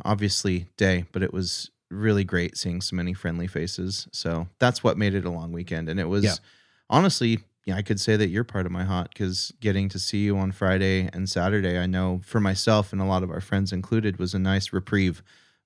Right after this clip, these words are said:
Speaker 2: Mm.
Speaker 1: from the, the
Speaker 2: Oh,
Speaker 1: weight.
Speaker 2: see me performing.
Speaker 1: Yeah,
Speaker 2: Yeah,
Speaker 1: seeing
Speaker 2: yeah,
Speaker 1: you
Speaker 2: sure.
Speaker 1: perform was, was a reprieve from the weight of, of the day and the weekend and whatever. It was just a good release. So
Speaker 2: Thanks, man.
Speaker 1: ended up hanging out with a bunch of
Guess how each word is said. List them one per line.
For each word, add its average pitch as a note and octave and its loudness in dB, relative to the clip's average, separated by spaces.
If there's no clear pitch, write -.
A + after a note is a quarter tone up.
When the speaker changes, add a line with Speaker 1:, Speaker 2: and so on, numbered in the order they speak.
Speaker 2:
Mm. G2+ 4
Speaker 1:
from F#2 2
the, F2+ -4
the F#2 0
Speaker 2:
Oh, C#3 10
Speaker 1:
weight. G2+ 2
Speaker 2:
see B2+ 2
me A2+ 2
performing. F#2 -6
Speaker 1:
Yeah, B2+ 6
Speaker 2:
Yeah, F#2+ -12
Speaker 1:
seeing A#2 2
Speaker 2:
yeah, A2 6
Speaker 1:
you G#2+ 4
Speaker 2:
sure. F#2 -2
Speaker 1:
perform F#2 0
was, G2 -4
was G2+ -2
a G2+ 0
reprieve F#2+ 0
from F#2+ -2
the F2 0
weight F#2 -2
of, F2 -2
of F#2 -2
the G2 -2
day G2 4
and F2+ 2
the F2+ -2
weekend F2+ -2
and F2+ -8
whatever. F#2 0
It D2+ -4
was F#2 -4
just - -8
a - -2
good G2+ 2
release. F#2 -2
So - -2
Speaker 2:
Thanks, F2 0
man. F2 -8
Speaker 1:
ended G2+ 6
up - 0
hanging G2 2
out E2+ -4
with - -6
a G2 -2
bunch F#2+ 2
of F2+ -4